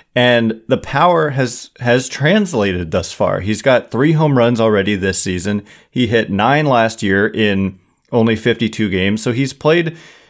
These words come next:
sixty-three Major League games, which is, you know, it's not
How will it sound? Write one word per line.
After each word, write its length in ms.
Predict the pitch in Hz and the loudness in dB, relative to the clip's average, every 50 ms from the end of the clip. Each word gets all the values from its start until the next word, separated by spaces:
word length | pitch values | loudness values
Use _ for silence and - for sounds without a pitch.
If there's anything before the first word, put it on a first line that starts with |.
| _ _ _ _ - | _ _ _ _ -18
sixty-three 760 | - - - 175 196 190 - 220 208 196 - 170 156 156 165 | -12 -4 -2 0 0 0 0 -2 -2 -2 0 0 2 2 4
Major 320 | 170 147 123 123 120 143 143 | 4 4 2 2 2 2 0
League 160 | 135 127 113 | 0 0 0
games, 480 | 107 95 95 101 117 160 - - - _ _ _ _ _ _ _ _ _ _ _ _ _ _ _ _ _ _ _ _ _ - | 0 0 0 0 -2 -2 -6 -8 -16 _ _ _ _ _ _ _ _ _ _ _ _ _ _ _ _ _ _ _ _ _ -4
which 240 | 117 113 113 113 123 | -2 -2 0 2 2
is, 480 | 120 110 104 98 92 - - - - _ _ | 2 4 2 2 -2 -6 -10 -12 -14 _ _
you 120 | - 123 110 | -2 0 2
know, 380 | 101 90 87 90 95 107 - _ _ - - - - - - _ _ _ _ _ _ _ _ _ _ _ _ _ _ _ _ _ _ _ - | 2 2 2 0 -2 -6 -12 _ _ -20 -20 -20 -20 -20 -20 _ _ _ _ _ _ _ _ _ _ _ _ _ _ _ _ _ _ _ -8
it's 380 | - - - 135 123 - - - | -6 -2 0 0 0 0 0 0
not 380 | 123 120 120 110 - - _ | 2 2 2 2 0 -4 _